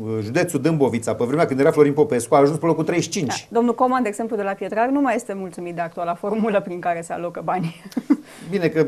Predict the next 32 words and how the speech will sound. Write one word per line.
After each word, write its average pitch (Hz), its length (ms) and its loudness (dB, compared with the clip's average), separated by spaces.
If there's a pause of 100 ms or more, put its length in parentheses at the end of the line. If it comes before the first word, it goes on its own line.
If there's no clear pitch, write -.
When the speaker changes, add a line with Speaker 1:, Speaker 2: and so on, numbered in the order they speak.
(280)
Speaker 1:
Cornel, 170 360 2
la 165 120 6
câți 165 360 -6 (200)
are 160 180 6
și 156 140 -2
el 147 80 2
trei 151 220 2
străzi 151 380 0
și, 151 80 -4
uh, 143 800 0
cinci 151 160 -2
sute 151 120 0
de 143 100 4
oameni, 151 400 4 (380)
ar 147 80 8
trebui 147 220 -2
să 156 100 -2
fie 143 140 6
mulțumit. 143 440 2 (220)
Speaker 2:
<laughs> - 180 0
Speaker 1:
Îl 269 100 6
salut 151 240 6
pe 127 80 4
această 117 320 -2
cale, 127 180 0
dacă 110 200 0
se 107 100 -6
uită 110 140 -4
la 107 80 -2
televizor, 101 480 -6
am, 120 160 -4
uh, 120 80 -4